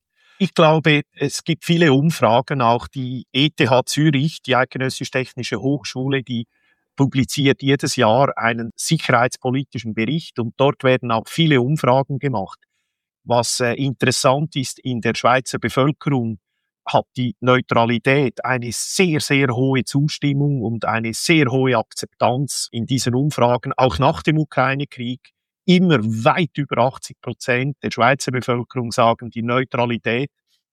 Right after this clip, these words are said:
ist für unser Land sehr, sehr wichtig. Die wankelmütigen Leute, die sitzen in der Regierung und teilweise im Parlament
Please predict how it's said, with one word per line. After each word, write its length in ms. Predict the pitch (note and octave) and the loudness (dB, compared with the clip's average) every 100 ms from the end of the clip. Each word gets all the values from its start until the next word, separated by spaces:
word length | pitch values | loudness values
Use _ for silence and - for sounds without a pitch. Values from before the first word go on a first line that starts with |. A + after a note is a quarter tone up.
| _ | _
ist 260 | D#3+ E3 - | 2 2 2
für 160 | C3+ | 2
unser 220 | C3 A#2 | 2 0
Land 260 | A#2 A2 A2+ | 0 0 -4
sehr, 180 | - C3+ | -4 -4
sehr 240 | - A2+ G#2 | -2 -4 -4
wichtig. 420 | B2+ - - - _ _ _ _ _ | -6 -10 -18 -18 _ _ _ _ _
Die 180 | D3+ A2+ | -2 2
wankelmütigen 1900 | C#3 E3+ G3 - F3 B2+ G#2+ - _ _ C#3 D#3+ F3+ - D#3 D3+ B2+ A2+ G#2 | 2 2 0 0 0 2 -2 -6 _ _ 0 4 4 0 0 0 0 -2 -6
Leute, 460 | - C#3 D#3 B2 B2 | 2 4 4 0 -6
die 140 | B2+ | -4
sitzen 400 | A#2 C#3+ - C3+ | -4 -4 -4 -4
in 120 | B2 B2 | -4 -2
der 120 | B2 | -2
Regierung 540 | A#2+ C3 C3+ D#3 D#3 | -2 -2 0 0 0
und 180 | C3 A#2+ | -2 -2
teilweise 560 | C3 C3 B2 A#2+ A#2 A#2 | 0 0 2 0 -2 -8
im 100 | G2 | -2
Parlament 640 | B2 A#2 A2 A2 C3 F3 | 0 0 0 -2 -4 -6